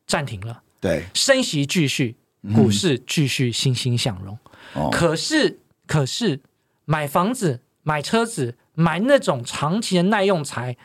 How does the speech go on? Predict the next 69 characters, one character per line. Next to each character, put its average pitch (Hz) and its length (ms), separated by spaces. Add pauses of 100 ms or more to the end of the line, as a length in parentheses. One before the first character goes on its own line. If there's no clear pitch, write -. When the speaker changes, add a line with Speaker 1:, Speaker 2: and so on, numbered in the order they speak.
(200)
Speaker 1:
的 175 120
Speaker 2:
对。 87 160
Speaker 1:
意 285 180 (120)
愿 220 160 (140)
一 151 60
定 190 120
会 175 120
下 151 180
降 117 200
吧？ 98 100
Speaker 2:
对， 98 340
对， - 180
因 135 140
为 135 80
利 135 200
率 123 160
上 104 240
升 87 160
了 90 60
嘛。 85 60
Speaker 1:
所 247 140
以 - 40
A 233 280
D， 226 320
Speaker 2:
对。 - 40 (380)
Speaker 1:
我 135 80
们 127 140
A 170 140
D 156 160
这 151 100
样 131 140
讲， 113 340
中 - 140
文 120 100
是 117 80
什 110 80
么？ 117 100 (360)
Speaker 2:
呃， - 120 (220)
总-， 139 320 (140)
总 147 200
体 107 140
需 113 240
求。 - 220 (180)
Speaker 1:
对， 175 140
对， 151 80
对。 - 20
Speaker 2:
总 101 220
和 101 200
需 123 220
求。 330 120
Speaker 1:
就 - 60
整 294 280
体 202 180
社 233 320
会 202 180
的 151 120
总 123 440
和 139 220
的 180 100
需 180 240
求 117 280
其 - 160
实 151 120
一 143 60
定 147 180
下 131 200
降 107 260
的。 123 160
Speaker 2:
对， 87 220